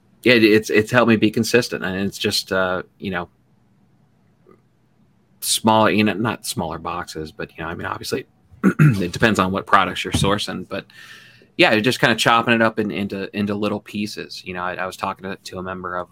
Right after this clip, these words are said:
of the mastermind, and he sent me a private message when, um, 'cause I, my social media must be so annoying to, to look at, 'cause it's just a bunch of pictures of boxes. You know, I, I try to sprinkle some other stuff in there, and, you know, I kinda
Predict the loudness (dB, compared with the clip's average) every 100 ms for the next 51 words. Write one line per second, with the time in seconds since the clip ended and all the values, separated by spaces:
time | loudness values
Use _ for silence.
0 | -14 -14 -14 -12 -6 -6 -8 -10 -10 -10
1 | -14 _ _ _ _ _ _ _ _ _
2 | -14 -8 -6 -6 -6 -6 -4 -4 -6 -4
3 | -4 -4 -8 -8 -10 -12 -12 -12 -12 -14
4 | _ _ _ _ -10 -8 -10 -18 _ _
5 | 2 4 6 6 4 4 4 4 4 2
6 | 2 -2 -6 -8 -10 -8 0 0 0 -4
7 | -8 -10 -14 -16 -12 -12 -14 -14 -12 -8
8 | -8 -8 -10 -10 -14 -8 -8 -8 -12 -12
9 | -12 -12 -16 _ -12 -8 -8 -10 -8 -4
10 | -4 -6 -14 -14 -20 _ -20 -20 _ -8
11 | -6 -4 -2 2 2 2 2 2 0 -4
12 | -4 -4 -4 -6 -6 -6 -6 -8 -10 -14
13 | -20 -20 -20 _ -12 -10 -8 -6 -8